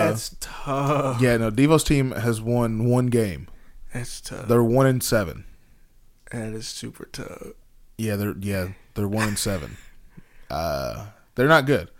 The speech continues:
Speaker 2: <laughs>
Speaker 1: I ain't gonna lie though, I did say today, like, yo, I'm, like,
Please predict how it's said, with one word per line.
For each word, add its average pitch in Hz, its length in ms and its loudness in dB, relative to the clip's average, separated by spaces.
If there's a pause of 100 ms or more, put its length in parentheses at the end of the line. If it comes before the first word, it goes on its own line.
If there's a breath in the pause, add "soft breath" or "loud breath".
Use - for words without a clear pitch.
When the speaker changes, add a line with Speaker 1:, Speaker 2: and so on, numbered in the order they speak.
Speaker 2:
<laughs> - 240 -10
Speaker 1:
I - 440 4
ain't 233 100 8
gonna 202 60 6
lie 190 180 6
though, 175 120 6
I 180 100 4
did 175 200 2
say 175 140 0
today, 131 320 0
like, - 280 -6
yo, 117 300 -4
I'm, 120 420 -6 (160)
like, 107 200 -8